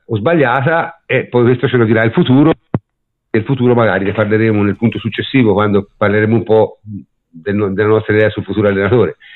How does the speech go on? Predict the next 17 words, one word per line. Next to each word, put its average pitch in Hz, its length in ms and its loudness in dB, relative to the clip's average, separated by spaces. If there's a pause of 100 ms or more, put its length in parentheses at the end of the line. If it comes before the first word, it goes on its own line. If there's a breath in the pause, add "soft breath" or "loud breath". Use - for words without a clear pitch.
(120 loud breath)
e 165 100 -2
lì 135 160 2
forse 120 360 -2
magari 107 300 0
potremo 104 340 0
anche 113 280 0
esprimere 117 640 2 (340)
le 107 100 -2
nostre 127 280 0
opinioni 120 580 4
sulle 123 840 -2
conseguenze 135 1000 0 (640)
di 101 120 -8
questa 101 280 -2
azione. 80 460 -8 (260)
È - 80 -20
chiaro? 107 420 0